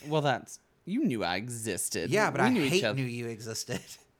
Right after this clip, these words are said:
Speaker 2: You hate knew me?
Speaker 1: I was so jealous of you.
Speaker 2: You were mad at me?
Speaker 1: I wasn't mad at you.
Speaker 2: Like, what ha-, what do you mean?
Speaker 1: I,
Speaker 2: G-, go
Speaker 1: I
Speaker 2: into that. Oh, my God.
Speaker 1: Okay, yeah, let's
Speaker 2: This
Speaker 1: unpack
Speaker 2: is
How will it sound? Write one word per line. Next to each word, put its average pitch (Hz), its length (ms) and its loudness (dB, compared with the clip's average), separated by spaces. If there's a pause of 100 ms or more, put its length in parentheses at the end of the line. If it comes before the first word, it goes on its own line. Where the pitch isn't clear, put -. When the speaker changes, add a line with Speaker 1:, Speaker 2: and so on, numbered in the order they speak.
(140)
Speaker 2:
You 156 120 2
hate 135 360 4
knew 185 200 4
me? 233 280 0
Speaker 1:
I 208 100 -2
was 254 200 0
so 254 280 2
jealous 269 500 0
of 254 120 -2
you. 190 160 0
Speaker 2:
You 185 140 10
were 302 80 12
mad 185 320 12
at 294 80 8
me? 359 260 6
Speaker 1:
I 453 60 4
wasn't 285 280 2
mad 131 280 2
at 156 80 0
you. 117 460 -4
Speaker 2:
Like, 202 200 12
what 226 160 10
ha-, 285 220 4
what 170 160 8
do 240 60 6
you 233 80 6
mean? 175 320 6
Speaker 1:
I, 170 80 8
Speaker 2:
G-, 170 60 0
go 180 260 12
Speaker 1:
I - 20 12
Speaker 2:
into 190 160 8
that. 143 680 8
Oh, 147 100 8
my 202 160 6
God. 135 480 10
Speaker 1:
Okay, 233 140 2
yeah, 233 100 4
let's 208 160 4
Speaker 2:
This 262 300 10
Speaker 1:
unpack - 20 12
Speaker 2:
is 440 60 12